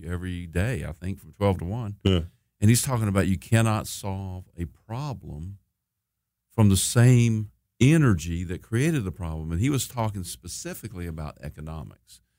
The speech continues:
Speaker 1: He said, he said, you know, if you ha-, if you're poor and you've got a,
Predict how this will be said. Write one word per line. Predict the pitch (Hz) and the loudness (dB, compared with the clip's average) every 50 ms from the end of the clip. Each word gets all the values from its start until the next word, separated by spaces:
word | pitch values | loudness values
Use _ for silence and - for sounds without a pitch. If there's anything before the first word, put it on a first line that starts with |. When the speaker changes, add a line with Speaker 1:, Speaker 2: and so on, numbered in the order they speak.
| _ _ _ _ - | _ _ _ _ -8
Speaker 1:
He | - | -6
said, | 82 - 98 87 78 78 - _ _ _ _ _ | -4 0 2 0 0 0 -4 _ _ _ _ _
he | - 113 | 2 2
said, | 107 - 120 104 92 | 4 6 4 4 4
you | 92 90 90 | 4 2 2
know, | 90 87 85 82 | 2 4 4 2
if | 82 - | 2 2
you | 95 95 | 2 4
ha-, | 92 110 - - | 4 4 2 0
if | 95 92 | -2 -2
you're | 98 90 87 | 0 0 0
poor | 78 - - - 160 160 139 110 101 101 98 - _ _ _ _ _ _ _ _ _ _ - | 0 -2 2 4 6 6 6 6 4 4 2 -4 _ _ _ _ _ _ _ _ _ _ 2
and | 92 95 92 90 | 4 4 6 6
you've | 95 90 80 | 4 2 2
got | 90 98 92 87 | 4 4 4 4
a, | 85 80 73 | 2 2 0